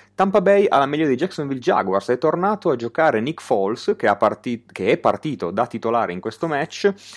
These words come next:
sostituito poi, eh, da un Garrett Minshew che ha, eh, ripreso in mano la squadra ma non è riuscito a raddrizzare il risultato. Ventotto a undici per gli ospiti di Tampa Bay.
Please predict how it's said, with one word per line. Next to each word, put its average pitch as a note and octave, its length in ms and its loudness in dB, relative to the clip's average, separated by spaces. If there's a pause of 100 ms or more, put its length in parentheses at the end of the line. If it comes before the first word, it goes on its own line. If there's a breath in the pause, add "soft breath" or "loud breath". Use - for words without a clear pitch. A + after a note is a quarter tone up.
(140 loud breath)
sostituito C3+ 760 -2
poi, A#2+ 360 0 (240 loud breath)
eh, F#2 800 -2
da F#2+ 400 -2
un A#2+ 160 -2
Garrett C3 240 2
Minshew C3 380 -6
che A2 160 -2
ha, G2+ 260 2
eh, G2 200 -2
ripreso G#2+ 400 -2
in G#2+ 60 -4
mano A2 220 -2
la A2+ 80 0
squadra G2+ 360 0
ma F#2+ 100 -2
non G2 80 -2
è G2+ 40 -2
riuscito F#2+ 280 -8
a - 20 -2
raddrizzare F#2+ 400 -4
il E2+ 80 -8
risultato. F#2 460 -6
Ventotto D3 560 -2
a - 20 2
undici A2 500 -4
per A2 200 -4
gli G#2 60 -2
ospiti F#2 380 -6
di F#2+ 160 -12
Tampa D2+ 460 -6
Bay. - 340 -12